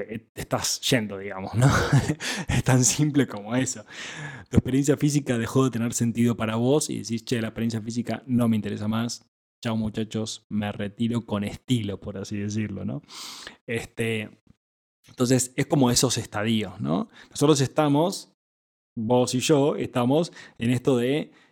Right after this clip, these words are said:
ir soltando la mentalidad errada e ir entrando en la mentalidad recta o en una percepción más elevada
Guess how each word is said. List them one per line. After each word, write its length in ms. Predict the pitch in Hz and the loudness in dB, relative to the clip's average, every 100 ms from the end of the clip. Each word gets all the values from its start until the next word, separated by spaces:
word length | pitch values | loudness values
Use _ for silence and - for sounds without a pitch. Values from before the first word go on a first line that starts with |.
| _ | _
ir 160 | 120 127 | -2 0
soltando 580 | - 123 117 143 139 120 | 2 2 2 4 6 6
la 100 | 110 | 2
mentalidad 560 | 113 113 113 117 127 | 0 0 0 0 0
errada 600 | 135 143 143 160 180 - - | 0 0 2 2 0 -4 -10
e 60 | |
ir 140 | 127 127 | -4 -2
entrando 440 | 127 120 127 139 | -2 -4 -4 -2
en 60 | 135 | 0
la 80 | 113 | -2
mentalidad 520 | 113 110 110 117 123 | -4 -6 -4 -2 0
recta 360 | 127 131 165 156 | 0 2 0 2
o 100 | 156 | 2
en 100 | 120 127 | 4 4
una 180 | 131 | 4
percepción 500 | 113 107 113 - 123 | 0 -6 -4 0 4
más 240 | 120 123 - | 4 4 2
elevada 600 | 117 110 113 117 117 131 | 0 0 -2 -2 -2 -4